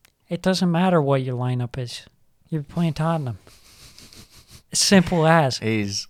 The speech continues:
Speaker 1: You, you might think, "Wow, look at the, this, this great tactical changes." No,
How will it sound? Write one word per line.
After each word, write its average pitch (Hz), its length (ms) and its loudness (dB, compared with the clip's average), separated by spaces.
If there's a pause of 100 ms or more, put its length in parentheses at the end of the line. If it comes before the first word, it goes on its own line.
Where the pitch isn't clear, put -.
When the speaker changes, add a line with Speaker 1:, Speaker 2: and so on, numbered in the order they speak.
Speaker 1:
You, 185 200 2
you 208 160 0
might 175 220 4
think, 175 200 2
"Wow, 160 340 -2
look 175 140 0
at 180 100 2
the, 185 100 -2 (160)
this, 156 340 -2 (500)
this 117 300 -4
great 165 260 2
tactical 185 560 0
changes." 135 640 -2 (380)
No, 185 200 -6